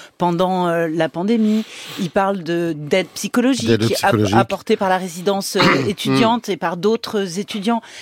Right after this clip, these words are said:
Speaker 1: Et au fond, ce que vous montrez, c'est que l'aide est là. Vraiment, les pouvoirs publics sont là et en même
Speaker 2: Mm.
Speaker 1: temps, ça ne suffit pas.
Speaker 2: Non, ça ne suffit pas. Euh, euh, le, le, déjà, le, le, ce qui est, ce qui est, il y a deux choses, euh,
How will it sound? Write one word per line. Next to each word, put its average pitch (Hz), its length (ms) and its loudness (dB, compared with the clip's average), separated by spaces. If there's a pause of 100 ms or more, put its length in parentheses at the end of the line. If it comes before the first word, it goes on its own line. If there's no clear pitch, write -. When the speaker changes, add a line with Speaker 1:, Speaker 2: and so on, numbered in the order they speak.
(380)
Speaker 1:
Et 208 120 4
au 226 140 4
fond, 330 340 2
ce - 160 -8
que 233 80 0
vous 202 300 -2
montrez, 214 880 0
c'est - 240 -2
que 180 300 0
l'aide 226 360 4
est 233 100 2
là. 165 220 2 (500)
Vraiment, 170 460 0
les 185 140 0
pouvoirs 185 260 -2
publics 190 240 -6
sont 175 140 -6
là 185 260 -2
et 170 80 -4
en 160 40 2
même - 80 2
Speaker 2:
Mm. 120 60 -2
Speaker 1:
temps, 226 60 -2
ça 208 140 -4
ne 180 80 -4
suffit - 340 -10
pas. 156 180 -8 (580)
Speaker 2:
Non, 156 120 4
ça 147 160 2
ne 127 60 4
suffit - 320 -6
pas. 180 260 4 (460)
Euh, 113 640 0
euh, - 0 - (400)
le, 123 180 0
le, 113 240 -8
déjà, 139 320 2
le, 135 160 2
le, 117 200 -2
ce - 120 -6
qui - 120 0
est, 120 180 2
ce - 80 -6
qui - 100 -6
est, 110 60 -2
il 117 200 -8
y 123 60 2
a 123 60 2
deux 151 140 2
choses, 117 340 0
euh, 92 220 -2